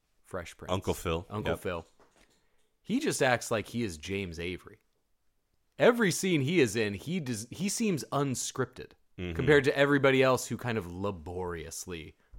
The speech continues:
Speaker 1: reads their script.
Speaker 2: I
Speaker 1: Michael
Speaker 2: could,
Speaker 1: DeBar
Speaker 2: yeah.
Speaker 1: goes crazy with his script, but it feels like a script.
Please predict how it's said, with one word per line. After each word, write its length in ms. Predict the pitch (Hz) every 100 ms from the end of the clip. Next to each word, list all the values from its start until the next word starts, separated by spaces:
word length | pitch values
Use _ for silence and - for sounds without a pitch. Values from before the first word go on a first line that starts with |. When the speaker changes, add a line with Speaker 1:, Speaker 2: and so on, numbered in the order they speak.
| -
Speaker 1:
reads 340 | 98 98 85
their 220 | 92 80
script. 500 | 76 - 85 80 _ _ _ -
Speaker 2:
I 60 | -
Speaker 1:
Michael 240 | 135 202
Speaker 2:
could, 120 | 180
Speaker 1:
DeBar 180 | 175 185
Speaker 2:
yeah. 60 | 151
Speaker 1:
goes 180 | 156 -
crazy 540 | - - 151 143 104
with 160 | 98 85
his 200 | 92 80
script, 340 | - 90 -
but 140 | 131 135
it 100 | -
feels 340 | 190 170 110
like 140 | 101
a 60 | -
script. 440 | - - - _